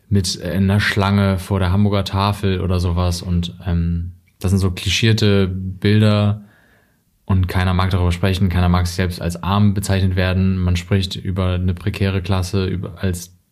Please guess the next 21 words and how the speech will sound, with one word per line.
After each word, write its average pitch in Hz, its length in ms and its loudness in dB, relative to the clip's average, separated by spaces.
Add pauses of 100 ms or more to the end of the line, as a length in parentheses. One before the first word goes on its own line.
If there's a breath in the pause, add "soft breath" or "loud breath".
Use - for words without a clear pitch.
(460)
die 107 120 -10
Klasse, 92 340 -2
die 95 80 2
es 90 100 -4
nicht 90 180 -2
gibt, 123 360 -2
weil 92 100 -2
keiner 92 240 2
die 92 140 2
sein 104 340 4
will. 135 360 2 (480 loud breath)
Und 113 180 4
insofern 101 400 2
ist 95 100 0
das 98 120 -4
irgendwie 95 360 0
komisch 110 460 2
und 90 320 0 (340 loud breath)
ich - 260 -12 (140)
sag 92 300 -2
nicht, 107 480 2